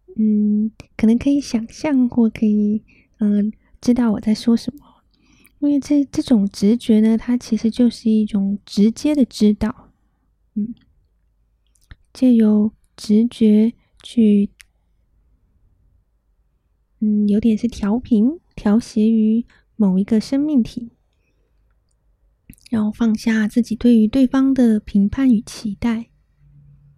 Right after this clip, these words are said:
就会接收到有关于对方内在世界的讯息。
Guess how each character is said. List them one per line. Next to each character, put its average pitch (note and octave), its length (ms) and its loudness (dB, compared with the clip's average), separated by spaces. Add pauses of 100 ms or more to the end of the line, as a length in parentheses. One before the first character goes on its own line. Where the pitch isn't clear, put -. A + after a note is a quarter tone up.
(140)
就 G#3+ 120 0
会 G#3 280 2
接 A3 180 -2
收 B3+ 160 -2
到 C4 180 0
有 A3 160 2
关 B3+ 300 0
于 A#3 80 2
对 B3 180 2
方 A3+ 280 -2
内 A3+ 180 2
在 G#3 220 -2
世 - 180 -6
界 G#3+ 160 0
的 G3+ 80 -4
讯 G#3 300 -8
息。 - 380 -14